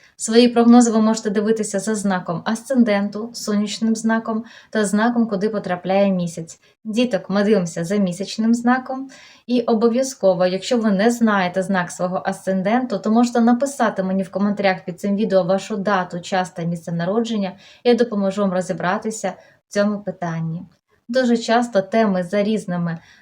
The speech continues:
знаками зодіаку переплітаються і доповнюють одна одну. Прогноз є загальним для індивідуальних прогнозів, а також розбору натальних карт, щоб ви дізналися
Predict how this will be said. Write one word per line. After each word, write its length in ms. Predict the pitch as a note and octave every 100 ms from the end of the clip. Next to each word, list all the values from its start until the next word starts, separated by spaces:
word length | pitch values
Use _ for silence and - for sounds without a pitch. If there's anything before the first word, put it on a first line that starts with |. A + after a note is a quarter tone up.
| -
знаками 680 | F#3 G3+ G3 A#3 A#3 G3 F#3
зодіаку 600 | F#3+ F#3+ F#3 F#3 - E3+
переплітаються 1000 | A3+ A#3 A3+ G3 F#3+ G3+ A3+ A3 G#3 -
і 80 | A#3+
доповнюють 800 | G#3 F#3+ - F3+ G3+ G3+ F3+ -
одна 360 | E3 F3 F3+ -
одну. 460 | F3 E3 E3+ E3+ - _ _ _ _ _ _ _ - -
Прогноз 520 | A#3 A3+ A3 G3+ F3
є 280 | E3+ E3+ E3+
загальним 800 | F#3 E3 F4+ C4 A3+ A3+ A#3+ B3+ - - G3+
для 120 | G#3
індивідуальних 680 | G#3 F#3+ F#3 F#3 A3 C4 C4+
прогнозів, 560 | C4 B3+ B3 A#3+ A3 G#3+
а 60 |
також 360 | G3+ G#3+ G3 F#3+
розбору 400 | A3 G#3 A3 F#3+
натальних 560 | F#3 F3+ F3+ E3 E3+
карт, 260 | - A#3 B3
щоб 180 | - G3+
ви 100 | A#3
дізналися 680 | G3 G3 G#3 A3+ G#3 G3+